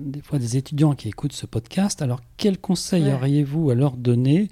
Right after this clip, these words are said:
Speaker 1: s'ils souhaitent, euh, suivre un parcours, euh, comme le vôtre ?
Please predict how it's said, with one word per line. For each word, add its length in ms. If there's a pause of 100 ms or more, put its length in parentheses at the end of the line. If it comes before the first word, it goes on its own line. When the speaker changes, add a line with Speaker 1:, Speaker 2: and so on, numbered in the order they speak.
(340)
Speaker 1:
s'ils 300
souhaitent, 600
euh, 220
suivre 460
un 80
parcours, 800
euh, 40 (340)
comme 180
le 40
vôtre ? 280